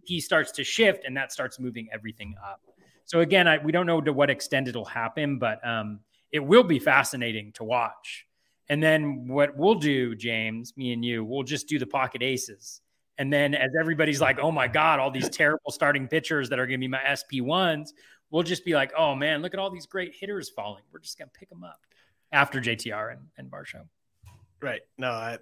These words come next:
Speaker 2: it's a, it's a perfect plan. Um, I think, uh, it's, it's, and you laid it out well. Uh, Phil kinda touched on this last week too, but it's not even,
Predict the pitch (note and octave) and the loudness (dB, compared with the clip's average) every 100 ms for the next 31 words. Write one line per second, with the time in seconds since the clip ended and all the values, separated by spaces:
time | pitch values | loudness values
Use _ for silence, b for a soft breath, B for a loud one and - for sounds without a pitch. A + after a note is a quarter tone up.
0 | _ B2 - B2 A2 - D#3 E3 D#3+ - | _ -16 -8 -8 -8 -4 0 0 -2 -2
1 | D3+ C#3+ C#3+ C#3+ - _ C#3 B2 A#2+ A#2 | -2 0 -2 -6 -10 _ -8 -6 -6 -8
2 | A#2+ C3 - D3+ C#3 - - _ - A#2+ | -10 -12 -4 -4 -4 -16 -20 _ -10 -6
3 | A2+ A2 G#2+ G#2 _ _ _ _ _ _ | -4 -6 -8 -12 _ _ _ _ _ _
4 | _ _ _ _ _ _ - D3 C#3 - | _ _ _ _ _ _ -2 -2 -2 -10
5 | E3 C#3+ - - _ _ - C3+ C3+ C3 | 0 0 0 -12 _ _ -10 -6 -4 -2
6 | C#3+ E3 E3 D#3 D3 C#3 - C#3 C#3+ C#3 | 0 4 4 4 2 0 -2 0 2 2
7 | C#3 G2 A#2 A2 A2+ - C#3+ C#3+ C#3+ C#3 | 0 -4 -8 -10 -12 -6 -2 -2 -2 -4
8 | C3+ _ - C#3+ D3 C#3+ C3+ D3 C3 D3 | -4 _ -10 -6 -4 -4 -4 -2 -2 -4
9 | C3 - C#3+ C#3 B2+ A#2+ A2 - _ _ | -8 -6 -4 -4 -2 -4 -4 -10 _ _
10 | _ _ _ - - D3+ D#3+ G#3 G#3+ F3 | _ _ _ -12 -10 2 6 6 4 4
11 | F3 D#3+ C#3+ | 2 2 -4